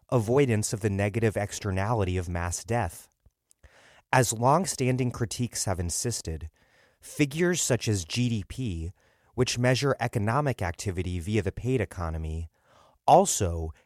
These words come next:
ignore the vast quantities of unpaid social reproductive labor without which society cannot survive.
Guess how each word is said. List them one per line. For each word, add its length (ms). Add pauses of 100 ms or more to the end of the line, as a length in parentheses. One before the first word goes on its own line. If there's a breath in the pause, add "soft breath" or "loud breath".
(140 soft breath)
ignore 380
the 120
vast 560
quantities 680
of 120 (140)
unpaid 600
social 480
reproductive 720
labor 440 (320 loud breath)
without 420
which 540
society 840
cannot 380
survive. 800